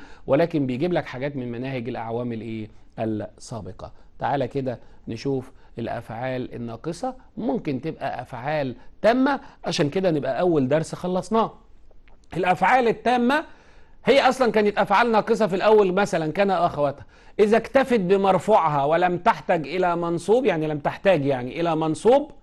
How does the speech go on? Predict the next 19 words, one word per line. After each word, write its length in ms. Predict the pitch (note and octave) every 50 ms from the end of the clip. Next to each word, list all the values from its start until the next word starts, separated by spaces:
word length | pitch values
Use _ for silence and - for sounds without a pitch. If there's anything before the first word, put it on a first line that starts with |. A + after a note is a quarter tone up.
| - - - - - - -
ها، 300 | - F3 G3+ G3+ E3+ - - - - - - _ -
في 80 | - D#3
الحالة 300 | D#3 D3 - F#3+ G3 F#3
ديت 360 | E3+ F#3 F#3+ F#3+ F#3 - - - - -
بقت 240 | C#3+ D#3+ D3+ D#3 D3+ - -
تامة. 340 | E3 D3+ C#3 B2+ A2+ G2+ - - - - - -
وبالتالي 500 | D#3 F3+ G3 F#3+ F#3+ - A#3+ C4 B3 A#3
يا 120 | A3 F#3+
استاذ 300 | F3+ - - A3+ - -
تامة، 320 | - A#3 C4 C4+ C4 A3+ F3+ - - - - -
طب 140 | - E3+ E3+
اللي 160 | F3+ F3 F3
وراها 400 | F3+ F3+ G3+ B3+ A#3 G#3+ G#3 F#3
اسمها، 360 | F#3 - - G3 A#3 G#3+ F#3
يعني 180 | F3 E3+ D#3+ E3+
مثلا 360 | G#3 A3+ G3+ A3 G3 F#3+ F3+ F3
لو 160 | F3 F3 F3+
هنا 180 | G3+ A3 G#3 G3
ايه؟ 240 | G3+ G#3 G3+ E3+